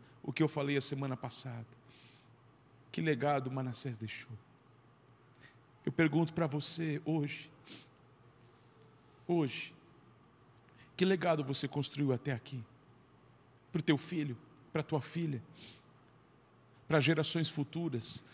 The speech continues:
pra sociedade que você vive, que legado você tá deixando pra essa igreja aqui? Eu pergunto pra você uma coisa, se você for embora daqui amanhã, alguém vai sentir falta sua? Aí você vai dizer, "Não é, se não sentir é porque são tudo." Não, querido.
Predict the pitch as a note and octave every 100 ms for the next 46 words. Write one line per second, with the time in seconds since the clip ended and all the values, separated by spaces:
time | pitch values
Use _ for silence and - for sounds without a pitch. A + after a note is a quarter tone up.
0 | - - D3+ E3+ - D#3+ D#3+ E3+ D3 D3
1 | D#3 - C3+ D#3+ - A3+ G#3 A#2 F3 F#3
2 | D#3 D#3+ - F#3 E3+ - - F#3 E3 D#3
3 | F#3 F3+ E3+ F3+ - D3 C3+ D#3+ C3 B2+
4 | D3+ D#3+ A3 D#3+ G#3+ - G3+ E3 - G3
5 | F3 E3 F3 C3+ - - - - - F3+
6 | E3+ - G#3+ - G#3 E3+ C3+ F#3 F3 D#3
7 | D#3 F3+ E3 D#3 D3 D#3 C#3 - - -
8 | - - - - - - - - F3+ E3+
9 | G#3+ G3 F3 G3+ F#3+ - F3+ F3 C#3+ -
10 | D#3 C#3 - - - - - - - -
11 | - - - - - - - - - -
12 | - - - - - - - - - -
13 | - - - - E3 F#3+ E3 D#3+ F3+ F3+
14 | F#3 - G3+ F#3 D#3+ F#3 F#3 G3 F3 G3+
15 | G#3 G3+ G3+ - G3 G3+ F#3 E3+ D3+ C3
16 | A#2